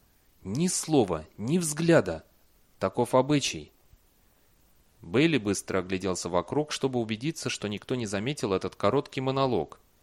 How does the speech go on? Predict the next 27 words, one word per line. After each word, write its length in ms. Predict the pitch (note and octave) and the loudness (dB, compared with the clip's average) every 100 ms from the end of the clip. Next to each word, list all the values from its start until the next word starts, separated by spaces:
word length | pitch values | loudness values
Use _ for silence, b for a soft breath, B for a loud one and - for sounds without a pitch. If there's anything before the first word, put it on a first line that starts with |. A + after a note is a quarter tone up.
| b b b b | b b b b
и 100 | - | -6
на 100 | G2+ | -2
него 300 | G#2+ G#2 C#3 | 0 0 0
не 120 | E3+ B2 | 0 -2
устремлены 640 | A2+ - B2 C3+ D3 A2 | -2 -2 -2 -2 -2 -2
шокированные 840 | - G2 - C#3 C#3+ C#3 C3+ B2+ | -2 -2 -2 -2 0 0 0 -2
взгляды. 600 | A2+ A2 A2+ F2 D#2+ D2+ - _ _ - _ b b b | -4 -2 0 0 -2 -12 -16 _ _ -20 _ b b b
К 80 | - | -10
счастью, 580 | - C3 A2+ - F2+ - _ - | 0 2 2 -2 -4 -6 _ -14
в 60 | |
вестибюле 560 | G2+ A#2+ - C#3 D#3+ E3 | -6 -6 -2 -4 0 -2
никого 400 | B2+ B2+ A#2+ C3+ | -2 0 2 2
не 160 | G#2 | -2
было, 220 | D#2+ D#2 D#2 | -4 -6 -8
и 120 | G#2 | 0
потом, 480 | C3+ B2+ A#2+ B2+ - b b b | 2 4 2 -2 -6 b b b
это 160 | A2+ C#3 | 2 4
же 140 | D#3+ | 4
только 280 | E3+ E3 E3+ | 4 4 2
вестибюль, 520 | D#3+ - - E3+ F3+ | 0 -2 -2 2 0
в 60 | - | 0
конце 320 | F2 E2 F2 | -4 -4 -6
концов. 460 | F#2 E2+ - D2+ - - _ _ _ _ _ _ _ _ - | -4 -6 -4 -6 -8 -18 _ _ _ _ _ _ _ _ -10
Испытывая 540 | F2 - F#2+ F#2+ F#2 | -6 -2 -2 2 2
какое-то 440 | F2 G2 G2+ F#2+ F#2+ | 2 0 0 0 -2
неприятное 640 | F#2+ G2 G2+ F#2+ - F#2 | -4 -4 -2 -2 -2 -8
чувство, 580 | - D#3 - - D#2+ | -4 -4 -4 -6 -8